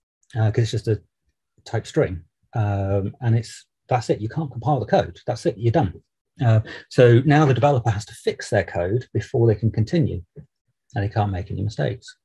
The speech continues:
Um, and this is how it works in the Go Safety, uh, H T M L, uh, library, uh,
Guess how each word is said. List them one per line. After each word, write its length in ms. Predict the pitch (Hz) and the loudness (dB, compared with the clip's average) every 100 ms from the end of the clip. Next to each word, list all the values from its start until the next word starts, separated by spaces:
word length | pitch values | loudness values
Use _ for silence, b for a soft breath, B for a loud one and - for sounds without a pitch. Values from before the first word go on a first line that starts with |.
| B B B B B B B _ _ - | B B B B B B B _ _ 0
Um, 420 | 127 127 123 139 | 4 6 4 2
and 140 | 139 165 | 4 4
this 100 | 165 | 4
is 100 | - | 2
how 180 | 151 143 | 4 4
it 80 | 123 | 6
works 380 | 120 117 - | 4 4 -2
in 400 | - 117 117 113 | -2 0 2 2
the 60 | 117 | 2
Go 200 | 123 113 | 2 2
Safety, 480 | - 110 - 110 110 | 0 -4 -4 -10 0
uh, 180 | 123 104 | 0 2
H 280 | 110 104 - | -2 -6 -2
T 60 | 110 | 0
M 60 | |
L, 320 | 110 104 101 _ _ 117 _ _ _ _ - | 2 0 -2 _ _ -20 _ _ _ _ -6
uh, 220 | 110 98 | -6 -4
library, 560 | 98 139 139 151 160 147 - _ | -2 -2 0 -2 -4 -6 -14 _
uh, 280 | 113 104 104 | -4 -2 -2